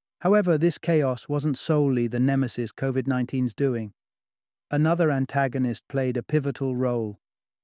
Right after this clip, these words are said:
President Donald J. Trump.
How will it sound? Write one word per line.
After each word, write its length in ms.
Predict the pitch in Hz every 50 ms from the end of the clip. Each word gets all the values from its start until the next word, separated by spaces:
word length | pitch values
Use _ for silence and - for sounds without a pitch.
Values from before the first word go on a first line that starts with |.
| _ _ _ _ _ _ _ -
President 540 | - 147 135 127 139 123 131 120 120 - - _ _ _
Donald 480 | - 143 139 143 143 135 131 131 127 - _ _ _ _
J. 440 | - - 135 123 120 117 113 107 104 _ _ _ -
Trump. 400 | - - 135 110 98 - -